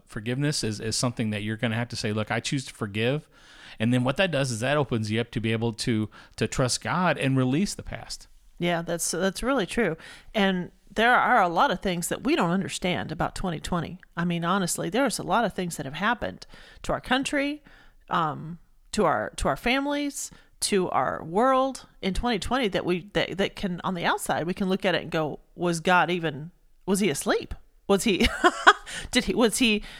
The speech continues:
Speaker 2: is this, is this all judgment from him? Does he, does he, does he want a bunch of us to die? I mean, what's going on?" You know, so, um,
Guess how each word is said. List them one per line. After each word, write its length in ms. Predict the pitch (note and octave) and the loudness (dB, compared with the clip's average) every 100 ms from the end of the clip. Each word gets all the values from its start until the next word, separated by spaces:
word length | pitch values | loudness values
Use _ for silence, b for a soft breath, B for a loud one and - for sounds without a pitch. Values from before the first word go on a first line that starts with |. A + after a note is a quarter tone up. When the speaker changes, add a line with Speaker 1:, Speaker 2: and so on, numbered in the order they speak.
| B B B | B B B
Speaker 2:
is 160 | G3+ G3 | 2 4
this, 200 | G#3+ - | 2 2
is 160 | A3+ | 2
this 160 | G#3 F#3+ | 2 4
all 140 | D3 | 2
judgment 540 | D#3+ F3 A#3+ D4+ D#4 - | 4 2 2 2 -2 2
from 160 | D4+ | 0
him? 360 | D4+ D#4 E4+ F4 | 2 0 0 0
Does 180 | G#3 E3 | -2 -2
he, 160 | C3 | -6
does 180 | F#3+ F#3+ | -4 -2
he, 220 | D3+ D#3+ - | -2 -6 -8
does 160 | F3 F#3 | -4 -2
he 80 | F3+ | 0
want 300 | E3 G#3 C#4+ | 0 2 4
a 40 | |
bunch 220 | B3+ C4+ | 2 2
of 100 | C4 | 2
us 140 | B3+ B3+ | 0 0
to 140 | G3+ | -2
die? 480 | F3 G3 F#3 B3+ D#4 | 2 4 4 4 2
I 40 | G3 | 0
mean, 140 | F#3+ | 2
what's 200 | B3+ - | 2 2
going 240 | C4+ B3 | 2 2
on?" 280 | B3+ D4+ - - B B B | 2 0 -4 -10 B B B
You 140 | G#3 | 2
know, 180 | G3 G#3 | 4 4
so, 540 | G#3+ - F#3 F#3 F3+ - B B B | 2 4 6 6 2 -4 B B B
um, 520 | G3 F#3 F3 E3+ E3+ | 2 4 4 -2 -8